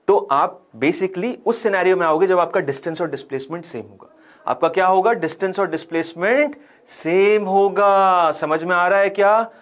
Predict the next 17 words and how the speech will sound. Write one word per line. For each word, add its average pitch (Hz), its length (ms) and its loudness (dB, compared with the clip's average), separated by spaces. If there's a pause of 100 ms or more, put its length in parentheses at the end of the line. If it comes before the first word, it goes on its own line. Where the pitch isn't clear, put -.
(120)
हाँ 135 180 -2
जी 156 180 -2
सर, 165 340 0
आ 127 220 -2
रहा 107 100 -6
है। 101 120 -14 (200)
सर, 185 140 0
डीपीपी 185 440 -2
प्रोवाइड 185 460 0
करिएगा 185 520 0
ना? 202 140 0
बिल्कुल 214 480 0
यार 214 200 4
मिथुन 185 340 -2
जी, 196 140 -2
बिल्कुल 170 340 0
करेंगे, 180 520 0